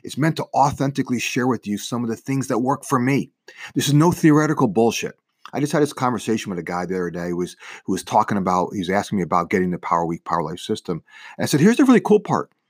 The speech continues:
This is not any bullshit kind of program. You're getting access to the same tools and methodologies that I use to manage all the stuff on my plate." So this is like, if you want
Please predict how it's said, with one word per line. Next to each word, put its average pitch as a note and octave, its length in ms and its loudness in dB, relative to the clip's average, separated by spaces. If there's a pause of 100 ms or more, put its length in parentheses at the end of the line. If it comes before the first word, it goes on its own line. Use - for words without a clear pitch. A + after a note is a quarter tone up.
(720)
This G3+ 160 4
is D4+ 100 6
not D4 220 6
any B3+ 140 8
bullshit E3+ 640 2
kind F3+ 200 2
of - 80 -2
program. E3 500 2 (380)
You're G#3 220 4
getting D#3+ 520 4
access C#3+ 480 -2
to - 60 -12
the G#2 80 -4
same D#3+ 380 -2
tools C#3 500 0
and G#2 260 -6
methodologies B2 640 0
that C3 80 0
I E3 140 2
use G#3+ 480 2 (300)
to E3+ 100 0
manage F#3+ 400 4
all F3+ 280 6
the F#3 100 2
stuff F3+ 340 0
on D#3+ 120 0
my D3+ 200 -2
plate." C#3 360 -8 (540)
So C#3+ 200 0
this F3+ 240 -2
is F3+ 180 -4
like, D3 200 0
if A2+ 120 -6
you C#3 100 2
want F#3 240 2